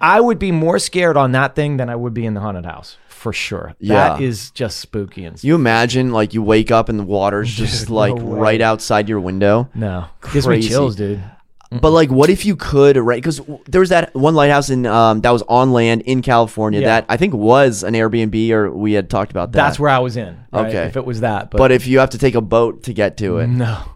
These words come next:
Speaker 2: you're out.
Speaker 1: No,
Speaker 2: Okay.
Speaker 1: it's kinda, kinda scre-, creepy.
Speaker 2: All right, let's move on to the third topic of the in or out segment. Sean,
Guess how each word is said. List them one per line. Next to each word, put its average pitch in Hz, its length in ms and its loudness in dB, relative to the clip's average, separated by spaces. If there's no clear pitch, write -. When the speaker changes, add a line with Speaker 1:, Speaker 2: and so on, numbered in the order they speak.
Speaker 2:
you're 92 220 -6
out. 82 220 -6
Speaker 1:
No, 95 220 -8
Speaker 2:
Okay. 95 160 -6
Speaker 1:
it's 80 80 -6
kinda, 95 200 -10
kinda 95 160 -12
scre-, - 320 -16
creepy. 98 440 -16
Speaker 2:
All 123 80 4
right, 123 100 4
let's 147 240 2
move 185 140 4
on 175 140 4
to 165 60 -2
the 139 120 2
third 135 720 2
topic 117 560 0
of 110 400 0
the 113 340 -6
in 135 440 0
or 117 160 0
out 110 460 -2
segment. 113 420 -6
Sean, 123 480 0